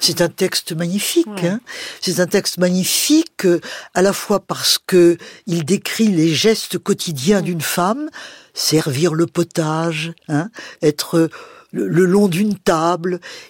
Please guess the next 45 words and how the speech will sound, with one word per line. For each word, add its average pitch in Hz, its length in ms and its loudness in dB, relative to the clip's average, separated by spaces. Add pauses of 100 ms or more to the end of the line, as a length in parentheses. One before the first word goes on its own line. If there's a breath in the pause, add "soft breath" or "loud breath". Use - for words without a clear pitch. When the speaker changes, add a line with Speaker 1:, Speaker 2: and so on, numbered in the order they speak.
Speaker 1:
et - 80 2
puis - 280 -2
placer - 540 -2
les 175 260 0
gens 170 380 0 (260 soft breath)
les 151 300 0
uns 170 220 0
les 170 340 2
autres, 175 640 2 (600 loud breath)
alors 165 260 2
que 208 80 -2
ça - 160 0
lui 151 160 2
est 180 200 2
un 190 100 2
peu - 220 -4
indifférent. 180 720 -2
Et 196 120 0
puis, 220 400 -4 (420 loud breath)
il 190 140 -2
y 196 140 2
a 208 80 2
ce - 180 -2
regard 180 400 -2
fort - 460 -4
mélancolique 165 640 0
sur - 180 -8
son 156 160 -4
mari, 156 460 -4 (260)
hein, 160 180 -8 (640 loud breath)
euh, 151 220 0
dont 147 300 -6
elle 139 200 -4
dit 190 200 -2
qu'elle 147 180 -10
ne 139 320 -12
sait - 160 -4
pas 151 180 -4
trop - 220 -6
ce - 80 -6
qu'il - 160 -14
pense, 180 460 -2
et - 20 -2
au 151 100 -2
fond 131 360 -4